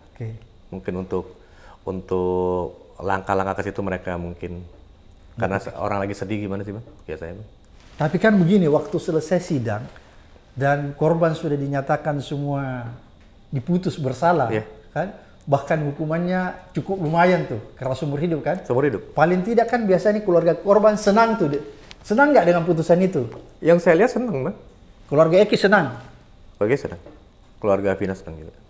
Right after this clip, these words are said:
Speaker 1: Oke, ketika keluarga senang dengan putusan itu kan biasanya dia menyampaikan rasa terima kasih tuh.
Speaker 2: Sudah,
Speaker 1: Ucapan
Speaker 2: kalau,
Speaker 1: terima
Speaker 2: iya,
Speaker 1: kasih,
Speaker 2: kalau
Speaker 1: "Terima
Speaker 2: ucapan
Speaker 1: kasih,
Speaker 2: sudah.
Speaker 1: Bang Yosi."
Speaker 2: Sudah, di waktu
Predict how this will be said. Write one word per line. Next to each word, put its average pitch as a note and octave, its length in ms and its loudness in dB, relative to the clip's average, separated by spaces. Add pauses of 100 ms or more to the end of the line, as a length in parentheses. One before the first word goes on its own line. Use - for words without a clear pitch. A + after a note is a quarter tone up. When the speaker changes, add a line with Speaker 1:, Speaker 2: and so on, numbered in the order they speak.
(680)
Speaker 1:
Oke, C#3 500 0 (280)
ketika A#3+ 400 0
keluarga G3 440 6
senang E3 500 0 (220)
dengan D3+ 260 0
putusan D3 400 -6
itu F3+ 180 -4
kan G#3+ 200 2
biasanya G3+ 560 2 (300)
dia E3 180 2
menyampaikan F3 680 2
rasa D3+ 280 -2
terima C#3 280 -6
kasih E3 380 2
tuh. G#2+ 140 -10 (880)
Speaker 2:
Sudah, E3+ 340 6
Speaker 1:
Ucapan - 120 0 (100)
Speaker 2:
kalau, D3+ 160 8
Speaker 1:
terima D#3 160 -2
Speaker 2:
iya, B2+ 120 6
Speaker 1:
kasih, A2+ 120 4
Speaker 2:
kalau B2 140 8
Speaker 1:
"Terima B2 180 6
Speaker 2:
ucapan F3 120 6
Speaker 1:
kasih, G3 120 6
Speaker 2:
sudah. A2+ 160 4
Speaker 1:
Bang F#3+ 220 2
Yosi." F#3+ 240 -2 (240)
Speaker 2:
Sudah, A#2 240 0 (140)
di A2 200 0 (240)
waktu A2+ 500 0